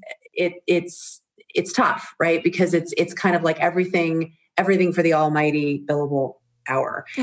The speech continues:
Speaker 1: And that has caused so much stress, particularly for, for younger, the younger generation, newer associates, et cetera. Um, so I think that firms are definitely more aware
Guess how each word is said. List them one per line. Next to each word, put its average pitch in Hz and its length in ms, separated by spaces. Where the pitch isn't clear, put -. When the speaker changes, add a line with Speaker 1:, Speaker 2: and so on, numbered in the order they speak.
Speaker 1:
And 190 140
that 202 160
has 196 160
caused 156 320
so 190 260
much 185 220
stress, 160 400
particularly 156 520
for, 143 380
for 156 100
younger, 151 600
the 165 80
younger 147 220
generation, 143 520
newer 139 160
associates, 139 560
et 120 140
cetera. 175 400
Um, 156 500
so 247 360
I 226 100
think 269 360
that 190 340
firms 214 260
are 202 80
definitely 175 840
more 160 240
aware 151 640